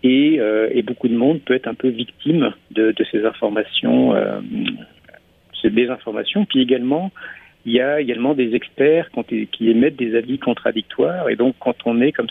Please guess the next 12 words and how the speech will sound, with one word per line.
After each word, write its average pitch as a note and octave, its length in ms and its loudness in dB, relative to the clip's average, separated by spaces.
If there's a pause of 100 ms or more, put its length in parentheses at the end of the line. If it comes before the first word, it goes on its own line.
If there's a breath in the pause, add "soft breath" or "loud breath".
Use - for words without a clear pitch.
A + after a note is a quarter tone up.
ça C#3+ 240 0
dans, A2 320 -6 (120)
dans G#2+ 100 0
des A2+ 120 0
batailles C#3+ 480 -2
d'experts C#3+ 560 -2
sur B2 160 0
des G#2+ 160 -4
sujets A#2+ 460 0
bien B2 380 -4
précis, - 540 -2
bah, A2+ 120 0